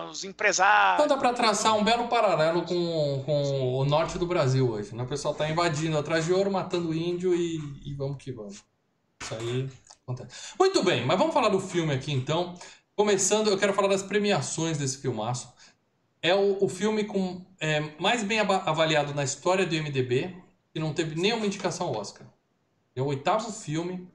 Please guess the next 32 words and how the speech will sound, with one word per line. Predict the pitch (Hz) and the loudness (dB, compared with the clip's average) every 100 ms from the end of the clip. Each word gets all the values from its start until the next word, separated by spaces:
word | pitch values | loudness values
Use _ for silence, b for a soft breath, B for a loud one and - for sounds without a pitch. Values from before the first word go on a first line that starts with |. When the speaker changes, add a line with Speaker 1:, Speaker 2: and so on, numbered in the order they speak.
| _ _ _ _ - | _ _ _ _ -8
Speaker 2:
no | 147 | -4
I | 143 | -2
M | 143 | -2
D | 143 | -2
B | 127 107 | -2 -2
de | |
todos | - 151 - | -4 -6 -6
Speaker 1:
Nono. | - | -8
Speaker 2:
os | |
tempos. | - 107 - - - _ _ | -6 -8 -10 -18 -20 _ _
Nono | 131 156 113 | -4 -4 -4
agora? | 127 170 - - | -4 -6 -8 -14
Speaker 1:
Nono. | 143 131 _ _ | -20 -20 _ _
Speaker 2:
Ah, | 135 | -8
por | |
Speaker 1:
Nono, | 127 | -8
Speaker 2:
causa | - 127 131 | -6 -4 -2
Speaker 1:
nono. | 127 120 110 | -2 -4 -4
Speaker 2:
do, | 117 | -8
do, | 117 | -10
do | - 123 | -10 -10
China | - 120 101 | -10 -12 -12
lá. | 90 - _ _ _ _ _ _ | -16 -20 _ _ _ _ _ _
China, | - 117 120 | -14 -12 -10
sacanagem | 120 233 120 117 | -8 -6 -6 -8
Speaker 1:
Não, | - | -8
Speaker 2:
falar | 165 | -10
Speaker 1:
é. | |
Speaker 2:
isso, | - 117 | -8 -10
né? | |
O | 110 | -12
coreano. | - 117 101 98 | -10 -10 -10 -14